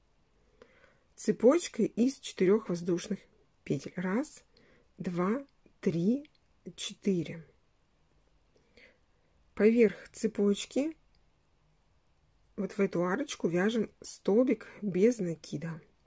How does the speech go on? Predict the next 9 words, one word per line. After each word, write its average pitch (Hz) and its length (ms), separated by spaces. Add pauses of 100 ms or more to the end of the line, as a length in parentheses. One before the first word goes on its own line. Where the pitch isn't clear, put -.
(1500)
В - 60
следующую 254 600
арочку 180 380
мы 196 180
будем 202 280
с 208 120
вами 202 180
вязать 196 500 (520)
цветочек, - 840